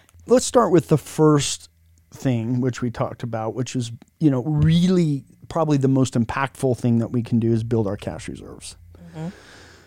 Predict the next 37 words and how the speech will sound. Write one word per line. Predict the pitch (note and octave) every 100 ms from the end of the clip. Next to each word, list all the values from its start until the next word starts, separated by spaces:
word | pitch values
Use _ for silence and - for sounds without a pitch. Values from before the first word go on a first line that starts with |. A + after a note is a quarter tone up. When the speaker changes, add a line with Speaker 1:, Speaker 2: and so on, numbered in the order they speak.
| _ _ _ _ _
Speaker 1:
So | - - F3 D#3+ C3+ -
just | F#3+ -
a |
few | F#3+ G3
bullet | E3 E3 C#3
points. | - C#3 C#3
Um, | C3+ C3+
we | D3
don't | C#3 C3+
need | C#3+
to | C3+
get | C3+ -
into, | D3 B2+ B2
into | C#3 B2+ B2
a |
big | B2 B2 A2 A2 _ - B2
discussion | B2+ - C3 A#2 A#2
about | G#2 G2+
this, | A2 -
but | B2 -
set | G#3 F#3+
a |
goal. | F#3+ G3 - - _ _ _ _ _ _ _ _ _
Speaker 2:
Set | -
Speaker 1:
Right? | B2 F3
Speaker 2:
a |
goal. | - A#3 -
Speaker 1:
Set | - B2+
a | C3
goal. | C#3 B2
What | C3 D#3+
it |
Speaker 2:
Start | - F3 F3
with | F#3+ -
three | - F#3+ A3+
months. | G3 F3+ G3+ B3 - - A2
Speaker 1:
Yep. | -